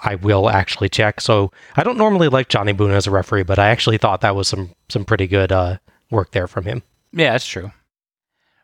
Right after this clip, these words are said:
Speaker 2: One thing I think is kind of funny about the finish is that, so the show is in Saint Louis, which of course is where Randy Orton is from.
Speaker 1: Mm.
Speaker 2: And his father, of course.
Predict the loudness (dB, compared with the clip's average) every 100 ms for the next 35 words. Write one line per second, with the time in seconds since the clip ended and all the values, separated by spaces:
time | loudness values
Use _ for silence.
0 | _ _ _ 0 2 4 2 0 -2 0
1 | 0 0 0 0 0 -2 -2 -2 -2 -4
2 | -2 0 0 0 0 -2 0 0 0 -8
3 | -12 -14 _ -20 -20 -8 -4 0 0 2
4 | 2 2 2 2 2 0 -8 -10 -12 -14
5 | _ -2 0 0 _ _ _ _ _ _
6 | _ _ -8 -4 0 0 0 -2 -4 -6
7 | -6 -8